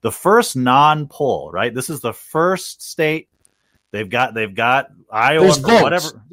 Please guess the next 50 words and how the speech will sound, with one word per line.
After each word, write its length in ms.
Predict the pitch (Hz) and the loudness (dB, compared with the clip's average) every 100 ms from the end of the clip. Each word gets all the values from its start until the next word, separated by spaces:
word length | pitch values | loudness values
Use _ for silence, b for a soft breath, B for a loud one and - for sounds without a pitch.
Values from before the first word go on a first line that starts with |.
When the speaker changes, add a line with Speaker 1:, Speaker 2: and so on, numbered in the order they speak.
| 165 | 0
Speaker 2:
People 220 | 233 254 | 2 4
Speaker 1:
Yeah. 60 | 220 | 4
Speaker 2:
are 40 | |
casting 460 | - 220 190 196 165 | 2 0 2 0 2
ballots, 560 | 165 123 90 - - | 4 4 0 -6 -12
is 180 | 117 107 | -8 -2
what 100 | 127 | 2
Speaker 1:
I-, 60 | 147 | 2
Speaker 2:
you're 60 | |
saying. 160 | 165 107 | 0 0
Speaker 1:
Iowa, 460 | 139 165 175 175 170 | 0 2 2 0 -2
for 200 | - 117 | -4 -6
whatever 460 | 113 131 156 175 | -4 -2 -2 -2
reason, 680 | 170 160 143 123 123 123 127 | -4 -6 -8 -8 -8 -8 -10
is, 540 | 120 113 113 104 - - | -8 -6 -8 -10 -16 -10
is 280 | 113 107 98 | -8 -8 -8
the 100 | 104 | -10
kickoff 580 | - 131 127 120 113 110 | -6 -4 0 0 -2 -6
of 60 | |
the 80 | 101 | -10
presidential 960 | 98 113 104 107 107 - 104 98 95 - | -4 -4 -4 -4 -6 -4 -4 -2 -2 -4
election 420 | 98 98 113 - 120 | -4 -2 -2 -2 -2
Speaker 2:
Okay, 160 | 135 | -2
Speaker 1:
primary 440 | - 110 104 107 95 | 0 0 2 0 0
Speaker 2:
right. 140 | 90 | -6
Speaker 1:
season, 400 | 113 98 90 85 | -6 -6 -8 -8
right? 260 | 90 104 98 | -4 -4 -4
And 180 | 107 | -6
so 180 | - 127 | -4 0
Speaker 2:
And 80 | 120 | 2
then 100 | 208 | 2
Speaker 1:
it 20 | |
Speaker 2:
goes 200 | 208 190 | 2 2
New 140 | 175 185 | 2 0
Hampshire's 680 | 170 185 202 - 214 190 | 2 4 2 2 0 2
number 260 | 180 185 180 | 2 0 0
two 260 | - 170 180 180 | -2 0 2 2
or 100 | 175 | 0
Speaker 1:
Yeah, 160 | 123 | 2
I 40 | 117 | 2
Speaker 2:
something 80 | 120 | 2
Speaker 1:
think 140 | 123 | -2
Speaker 2:
like 60 | - | 0
Speaker 1:
so. 180 | 107 101 | 0 0
Speaker 2:
that. 20 | 123 | 0
Speaker 1:
And 180 | 131 131 | 0 0
it's, 220 | 101 104 | -4 -4
Speaker 2:
Right. 80 | 139 | -4
Speaker 1:
and 260 | 151 147 143 | -2 0 0
it's, 280 | 139 - | -2 -6